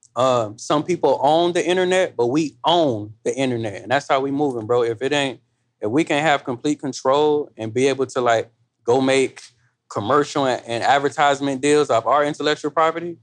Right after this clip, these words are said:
then we ain't letting them do it either. I'ma get some money and nobody ain't getting no money. Basically, that's what I'm saying.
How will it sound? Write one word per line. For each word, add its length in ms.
then 180
we 120
ain't 120
letting 180
them 120
do 160
it 80
either. 240
I'ma 240
get 180
some 140
money 220
and 180
nobody 320
ain't 120
getting 160
no 120
money. 240
Basically, 320
that's 180
what 100
I'm 140
saying. 240